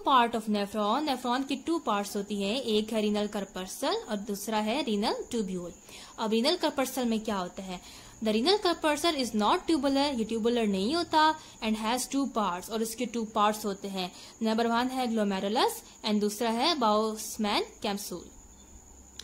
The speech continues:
Glomerulus is a network of capillaries। जो glomerulus है वो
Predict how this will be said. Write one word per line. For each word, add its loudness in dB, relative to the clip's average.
Glomerulus 4
is 2
a -
network 2
of 2
capillaries। -4
जो 2
glomerulus 0
है 4
वो 2